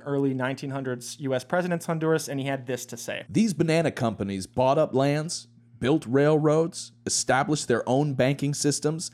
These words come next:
Speaker 2: and bribed government officials at a dizzying pace.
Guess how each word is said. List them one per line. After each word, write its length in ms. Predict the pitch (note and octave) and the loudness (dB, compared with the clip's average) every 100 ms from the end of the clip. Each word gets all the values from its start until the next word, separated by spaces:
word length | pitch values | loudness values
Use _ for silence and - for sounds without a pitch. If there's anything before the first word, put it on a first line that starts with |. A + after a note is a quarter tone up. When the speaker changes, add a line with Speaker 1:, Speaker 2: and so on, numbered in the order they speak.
| - - - | -16 -10 -4
Speaker 2:
and 180 | A#2+ | -2
bribed 440 | G#2+ B2 C3+ D3 A#2+ | 2 2 4 0 2
government 380 | D3 C#3+ C#3 C3 | 4 4 2 -2
officials 520 | - C3+ - C#3 - | 2 0 2 0 0
at 100 | A2+ | -2
a 60 | G#2 | -2
dizzying 680 | G#2 C3+ C#3 B2+ C3+ B2+ | 0 2 2 2 0 -2
pace. 520 | A2+ A2+ G2 - - | -2 -2 -2 -6 -10